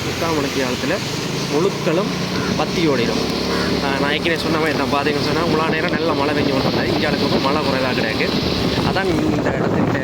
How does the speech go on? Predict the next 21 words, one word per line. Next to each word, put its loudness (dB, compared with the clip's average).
வித்தியாசமே, 0
பியூட்டியே 2
அதுதான். 0
என்னன்னு 0
சொல்லி 0
சொன்னால் 0
இப்ப 0
பெய்யுற 0
மழையின் 0
பியூட்டி 0
அதுதான். 0
என்னன்னு 0
சொல்லி 0
சொன்னா 0
எல்லா 0
இடமும் 0
ஒரே 2
மாதிரி 0
மழை 0
பெய்யல. -2
இப்ப -2